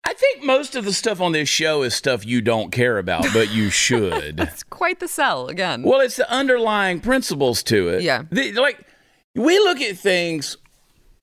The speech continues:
Speaker 1: this, this is the way I approach everything. I try to. Is I look at it and I go, "Okay, this story is insignificant." I get that. Like, a lot of times on Blaze, uh, we'll post the, the blaze dot com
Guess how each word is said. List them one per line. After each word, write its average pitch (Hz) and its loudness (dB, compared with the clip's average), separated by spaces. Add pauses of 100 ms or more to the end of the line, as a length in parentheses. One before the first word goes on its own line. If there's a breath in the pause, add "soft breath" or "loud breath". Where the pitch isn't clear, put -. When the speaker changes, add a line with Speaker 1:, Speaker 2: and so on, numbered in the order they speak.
(420)
Speaker 1:
this, 262 4
this 294 -2
is 285 -4
the 233 2
way 185 2
I 147 0
approach - 0 (160)
everything. - -6 (600)
I - -12
try - 0
to. - -6 (580 loud breath)
Is 131 0
I 165 4
look 214 0
at 165 0
it 143 -2
and 139 -2
I 143 2
go, 143 0
"Okay, 170 0
this 180 0
story 147 0
is 120 0
insignificant." 104 -2
I 101 0
get 85 -4
that. 82 -2
Like, 139 0
a 226 0
lot 269 0
of 277 -8
times 175 -2
on 123 0
Blaze, 95 -4 (680 loud breath)
uh, 131 2
we'll 147 2
post 131 -2
the, 113 -2
the 117 -6
blaze 117 2
dot 92 -2
com 90 0